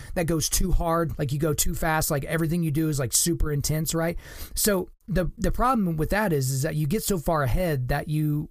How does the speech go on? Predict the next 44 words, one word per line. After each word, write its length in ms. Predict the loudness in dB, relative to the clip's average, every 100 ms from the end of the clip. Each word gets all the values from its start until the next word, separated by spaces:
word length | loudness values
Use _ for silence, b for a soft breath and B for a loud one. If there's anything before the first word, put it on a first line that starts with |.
| _
when 180 | -2 0
you 80 | 2
finally 320 | 2 2 2
do 160 | 2 2
stop 400 | 0 0 0 0
to 80 | 0
look 180 | 0
around, 380 | 0 0 0 2
no 120 | 2
one 160 | 2 2
is 120 | 2
near 200 | 0 0
you, 180 | -2 -4 -8
right? 240 | -2 -2 -2 B B 0
No 120 | 2
one's 200 | 2 2
there. 280 | 0 -4 -12 B B B B
And, 260 | 0 0 0
you 120 | 0
know, 100 | 2
you 180 | 2 2
were 120 | 4
probably 260 | 4 2 2
dragging 420 | 2 2 2 0
some 180 | 0 0
guys 260 | 0 0
along 400 | 0 0 2 0
at 80 | 0
some 200 | 0 2
point, 360 | 2 2 0 0
and 100 | 0
then 140 | 0
a-, 40 |
at 320 | 0 -2 0 0
some 200 | 2 2
point 220 | 2 2
you 60 |
just 140 | 0 0
left 160 | 0
them 120 | 0 0
all 100 | 0
in 60 |
the 60 | 0
dust. 300 | 0 0